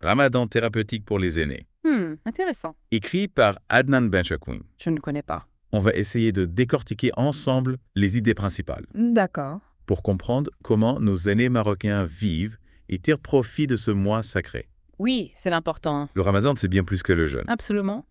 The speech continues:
Speaker 1: Surtout pour les seniors.
Speaker 2: Oui.
Speaker 1: C'est une période riche en émotions,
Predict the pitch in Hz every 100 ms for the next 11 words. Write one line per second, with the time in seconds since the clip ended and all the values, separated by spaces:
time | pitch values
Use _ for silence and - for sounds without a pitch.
0 | _ - - 175 101 85 - 67 62 -
1 | _ 285 190 - _ _ 123 127 139 139
2 | 139 123 139 156 - - - - 98 113
3 | 127 - 135 147